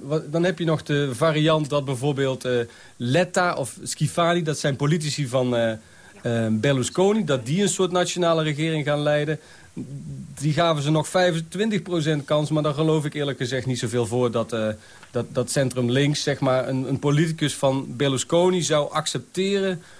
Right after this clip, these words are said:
om, eh, een, een nationale regering te gaan leiden. Maar goed, eh, kortom, en daar kwam dus duidelijk ook een beeld uit... dat niemand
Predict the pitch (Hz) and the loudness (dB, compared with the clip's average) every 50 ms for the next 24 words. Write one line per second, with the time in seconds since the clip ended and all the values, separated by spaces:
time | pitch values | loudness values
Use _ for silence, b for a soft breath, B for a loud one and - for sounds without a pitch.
0 | B B B - 160 160 151 147 143 139 139 139 139 135 135 131 - 120 135 139 | B B B -2 0 2 2 2 2 2 2 2 0 0 -2 -4 -6 -6 -6 -4
1 | 139 143 143 147 147 143 - - 151 143 139 135 131 131 131 131 117 127 127 151 | -2 0 2 2 2 0 0 0 2 2 2 2 2 0 -2 -2 -4 -2 0 0
2 | 190 175 139 120 110 113 95 110 104 104 104 104 101 104 101 117 143 156 - 220 | 0 0 0 -2 -2 -2 -2 -2 -2 0 0 0 0 0 0 -2 -2 0 0 0
3 | 208 156 - - - 147 139 131 131 131 127 B B B B B B - 175 - | 0 0 -2 -8 -6 -4 -2 -2 -2 -2 -4 B B B B B B -2 0 2
4 | 202 208 165 160 B B B B 170 175 180 180 190 185 180 - - 220 214 185 | 2 2 2 0 B B B B 0 0 2 4 2 2 2 0 0 0 2 2
5 | 160 151 131 127 185 190 190 180 165 165 180 170 170 160 143 120 175 208 220 - | 0 -2 0 2 2 2 2 2 2 0 -2 0 0 0 0 2 0 0 2 2
6 | 180 170 160 160 147 147 190 233 226 202 185 185 175 - - - | 0 0 0 -2 -2 0 2 4 4 4 4 2 0 -4 -8 -12